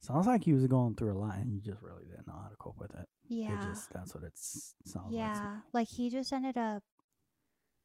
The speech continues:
Speaker 2: I don't know. He cut everyone out. He wasn't talking to family or friends about anything or hanging out with anyone. And it, it's like he just wanted to separate and disassociate from everyone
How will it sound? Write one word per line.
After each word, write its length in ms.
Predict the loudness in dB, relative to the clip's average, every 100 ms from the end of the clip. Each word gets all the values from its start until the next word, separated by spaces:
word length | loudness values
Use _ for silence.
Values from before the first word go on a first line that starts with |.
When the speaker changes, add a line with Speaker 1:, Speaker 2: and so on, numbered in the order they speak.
| _ _ _ _ _ _ _ _
Speaker 2:
I 80 | -6
don't 140 | -2 -2
know. 320 | -2 -2 -6 -4
He 180 | -4 -2
cut 200 | 0 2
everyone 420 | 2 2 2 0
out. 420 | -2 -4 -2 -4 -4
He 140 | -4
wasn't 280 | -2 -2 -2
talking 360 | -2 -4 -4
to 80 | -8 -6
family 640 | -4 -2 0 0 0 0
or 100 | -2 -2
friends 340 | -4 -4 -4 -4
about 380 | -4 -4 -6
anything 580 | -6 -6 -4 -4 -4 -4
or 80 | -6
hanging 380 | -6 -8 -6 -4
out 160 | -2
with 160 | 0 -2 -2
anyone. 720 | -2 -2 -2 -2 -2 -4 -6 _ _ _ _ _ _ _ _ _ _
And 300 | -6 -4 -4
it, 160 | -4 -6 _ -6
it's 240 | -4 -2
like 140 | -2 -2
he 100 | -6
just 200 | -4 -4
wanted 300 | -2 -2 -4
to 80 | -6
separate 680 | -2 -2 -2 -4 -2 -2
and 180 | -2 -4
disassociate 880 | -6 -6 -6 -8 -8 -6 -4 -4 -6
from 320 | -6 -6 -6 -6
everyone 500 | -6 -6 -6 -8